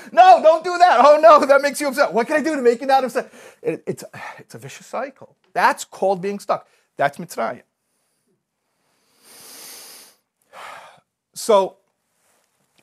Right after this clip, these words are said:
what do we do? We say, "Okay, I'm gonna work on this. I'm gonna, I'm gonna work on this. I'm gonna stop this." And we, we first, we, we attempt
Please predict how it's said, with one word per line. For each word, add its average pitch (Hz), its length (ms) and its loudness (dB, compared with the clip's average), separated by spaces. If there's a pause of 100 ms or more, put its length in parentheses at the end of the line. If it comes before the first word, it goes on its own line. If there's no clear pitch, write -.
what 254 200 2
do 302 60 0
we 233 100 0
do? 147 280 -8 (800)
We 185 80 -16
say, 160 120 -10
"Okay, 143 180 -10
I'm 156 100 -10
gonna 156 120 -14
work 147 220 -8
on 120 160 -10
this. 110 300 -18 (1040)
I'm 170 120 -14
gonna, 151 180 -10
I'm 156 80 -14
gonna 151 140 -12
work 131 240 -14
on 110 120 -20
this. 98 140 -20
I'm 151 60 -20
gonna 120 100 -20
stop 110 380 -16
this." - 260 -20 (1500)
And 160 140 -8
we, 156 220 -12
we 160 240 -14
first, 185 400 -6
we, 151 220 -12
we 143 180 -14
attempt 196 720 -8